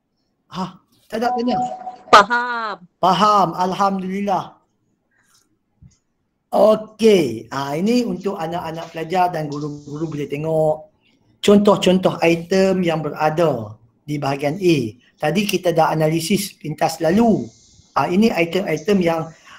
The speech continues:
Speaker 1: ah, waktu penataran lembaga peperiksaan keluarkan.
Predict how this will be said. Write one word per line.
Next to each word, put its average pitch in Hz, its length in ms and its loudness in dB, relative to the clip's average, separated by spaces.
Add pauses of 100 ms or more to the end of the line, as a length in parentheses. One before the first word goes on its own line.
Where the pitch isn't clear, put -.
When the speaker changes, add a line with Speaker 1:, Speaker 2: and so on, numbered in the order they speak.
(100)
Speaker 1:
ah, 156 100 2
waktu 160 460 2
penataran 175 640 4
lembaga 175 480 4
peperiksaan 165 580 0
keluarkan. 165 760 0